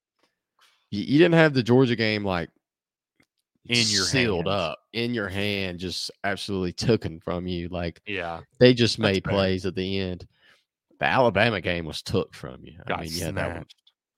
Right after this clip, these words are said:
Speaker 1: absolutely won.
Speaker 2: Mm-hmm. It's, it's sick. So, I, I would give Auburn a C plus, just because we did look really good at times.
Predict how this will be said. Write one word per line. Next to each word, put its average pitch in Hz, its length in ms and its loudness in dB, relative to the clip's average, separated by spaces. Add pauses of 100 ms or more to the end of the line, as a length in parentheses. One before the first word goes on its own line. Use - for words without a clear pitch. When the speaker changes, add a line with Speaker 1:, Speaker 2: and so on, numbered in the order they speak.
(280)
Speaker 1:
absolutely 82 720 -6
won. 82 320 -18 (440)
Speaker 2:
Mm-hmm. 85 560 -14 (680)
It's, - 360 -16
it's 95 180 -10
sick. 92 340 -4
So, 110 400 4 (800)
I, 240 460 8 (320)
I 180 180 8
would 190 260 0
give 120 320 2 (100)
Auburn 101 640 2 (100)
a 95 160 0
C 101 720 -4 (300)
plus, - 680 -16 (840)
just 123 500 2 (280)
because 117 340 -2
we 104 100 -4
did 120 380 0
look 104 220 0
really 113 420 -4
good 110 220 0
at - 140 -4
times. 92 580 -8